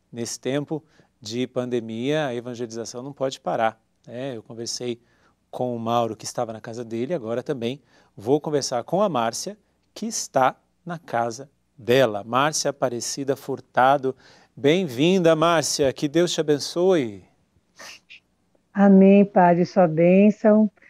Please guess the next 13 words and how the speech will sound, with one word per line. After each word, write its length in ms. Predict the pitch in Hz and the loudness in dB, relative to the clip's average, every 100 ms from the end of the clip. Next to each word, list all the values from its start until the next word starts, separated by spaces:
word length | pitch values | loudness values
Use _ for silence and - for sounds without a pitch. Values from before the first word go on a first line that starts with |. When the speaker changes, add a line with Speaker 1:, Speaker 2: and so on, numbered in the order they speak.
| - _ | -20 _
Speaker 2:
Uma 680 | 196 185 185 180 175 175 190 | 2 6 6 6 4 2 0
ótima 460 | 190 190 190 196 175 | 2 2 4 2 2
tarde 360 | - 175 175 175 | 4 4 6 4
a 40 | |
todos 280 | 190 185 170 | 2 -2 2
vocês, 720 | 175 170 - 190 202 214 - | 0 0 2 6 6 6 2
a 80 | 190 | -4
todas 220 | - 180 | 0 -2
as 40 | - | 0
pessoas 400 | 185 - 190 - | -4 0 -2 -2
que 100 | 190 | -8
estão 260 | - 190 | 0 2
aqui 360 | 180 - 190 | 2 0 0